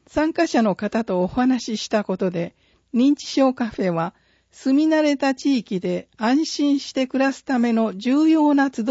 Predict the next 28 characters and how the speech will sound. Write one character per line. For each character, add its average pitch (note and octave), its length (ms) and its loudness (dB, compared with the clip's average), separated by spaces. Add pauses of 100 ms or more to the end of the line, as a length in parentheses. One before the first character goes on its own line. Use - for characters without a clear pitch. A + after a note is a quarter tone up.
(120)
い C#4+ 60 4
の C#4 180 4
場 C#4 140 -2
で B3+ 120 0
あ C4 100 2
る A3+ 100 -2
こ F#3+ 140 -6
と A#3+ 120 -4
が G3 160 0
学 E3+ 300 -2
べ F3 80 0
ま E3 120 -2
し - 160 -14
た。 - 160 -16 (1300)
市 - 460 -4
ウ A#3 80 -2
ェ C#4 140 2
ブ D4 120 -2
サ C4 220 0
イ G3 80 -2
ト、 - 300 -8 (380)
高 B3+ 300 -2
橋 G3+ 420 -6 (120)
二 A3+ 120 0
千 B3 300 0
二 A3 120 2
十 F3 280 -4
五、 E3 260 -6